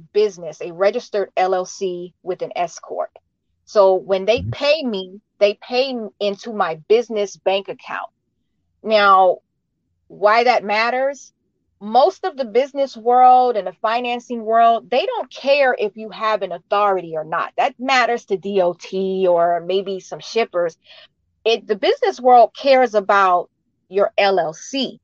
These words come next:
Speaker 1: and how much history that business bank account has. Um, the second thing that they care about is your average daily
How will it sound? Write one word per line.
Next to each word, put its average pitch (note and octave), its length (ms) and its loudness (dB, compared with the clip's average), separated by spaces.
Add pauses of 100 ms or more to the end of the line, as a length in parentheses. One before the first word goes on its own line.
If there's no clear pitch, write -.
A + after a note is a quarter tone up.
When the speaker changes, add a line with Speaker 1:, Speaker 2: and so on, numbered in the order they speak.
(440)
Speaker 1:
and F#3 200 2
how A#3 280 2
much G#3+ 360 -2
history G#3 800 -8
that - 220 0
business F#3 420 -4
bank A3+ 300 2
account D#3+ 400 -14
has. - 460 -12 (580)
Um, F3 600 0 (760)
the A3 100 2
second D4+ 580 2 (280)
thing A#3+ 260 0
that G3+ 200 0
they G#3 140 -4
care G3+ 320 -2
about F3+ 480 0
is F3+ 460 -2 (240)
your F3+ 280 -4
average G3 580 0
daily F#3 520 -6